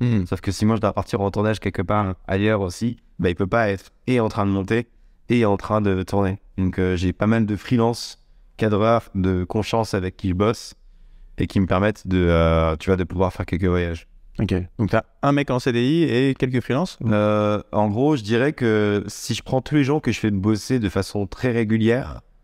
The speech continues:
Speaker 2: sur mes projets, genre, euh, plusieurs fois par mois, on est une petite dizaine.
Speaker 1: Ah oui, ok.
Speaker 2: Ouais. Ouais, ouais.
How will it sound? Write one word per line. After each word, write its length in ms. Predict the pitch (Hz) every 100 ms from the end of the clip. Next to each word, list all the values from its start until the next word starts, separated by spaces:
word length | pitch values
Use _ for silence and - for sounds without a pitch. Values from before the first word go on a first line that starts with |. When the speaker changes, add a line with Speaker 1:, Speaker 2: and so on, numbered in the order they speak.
| _
Speaker 2:
sur 160 | - 98
mes 120 | 98
projets, 440 | 87 104 98 120 - _ _ _ -
genre, 320 | 85 87 85
euh, 280 | 87 87 85
plusieurs 280 | - 98 101
fois 120 | 107
par 180 | 98 98
mois, 280 | 101 107 127
on 120 | 95 95
est 60 |
une 100 | 90
petite 280 | 95 - 98
dizaine. 400 | 95 92 85 80 _ - 123
Speaker 1:
Ah 120 | 117
oui, 140 | 101 -
ok. 200 | 104 101 92 -
Speaker 2:
Ouais. 220 | 101 92 92 - - - - - -
Ouais, 60 | 95
ouais. 200 | 90